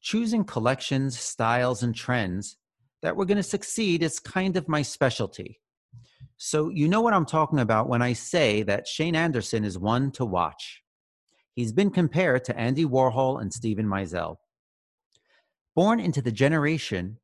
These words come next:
of social media, Shane's taken the classical route. He didn't just pick up a phone and build an Instagram account in order to be famous.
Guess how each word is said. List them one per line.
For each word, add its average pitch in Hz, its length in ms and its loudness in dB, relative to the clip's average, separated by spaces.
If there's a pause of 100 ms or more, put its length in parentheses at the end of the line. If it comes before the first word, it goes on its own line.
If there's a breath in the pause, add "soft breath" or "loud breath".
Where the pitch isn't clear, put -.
(260)
of 92 120 -10
social 139 420 0
media, 107 460 0
Shane's 170 360 -2
taken 151 300 -4
the 131 80 -2
classical 127 600 -4
route. 85 240 -10 (520)
He 139 140 -4
didn't 240 260 2
just 226 260 -4
pick - 160 -2
up 165 120 -4
a 165 40 -2
phone 131 500 0
and 87 180 -4
build 123 260 0
an 135 180 -2
Instagram 101 540 -4
account 92 420 -6
in 107 160 -6
order 113 220 -4
to 113 140 -10
be 113 100 -4
famous. 117 560 -4